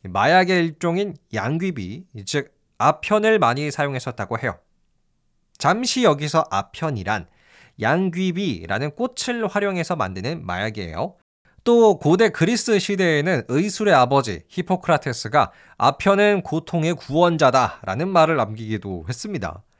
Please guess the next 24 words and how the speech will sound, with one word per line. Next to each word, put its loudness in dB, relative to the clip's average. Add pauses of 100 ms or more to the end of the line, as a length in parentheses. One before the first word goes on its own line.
(100)
그러니까 4
아예 2
과거에는 2
마약이 2
어떤 -4
쾌락만을 0
사용됐다라기보다는 -2 (120)
고통을 -2
줄여주는 -2 (240)
만능 2
치료제로 0
사용을 -4
했을 -6
것이다. -8
뭐, -12
요렇게 0
볼 -6
수가 -2
있어요. -10 (460)
그리고 2
나서 4
로마 4
시대로 -4
넘어가면요. -4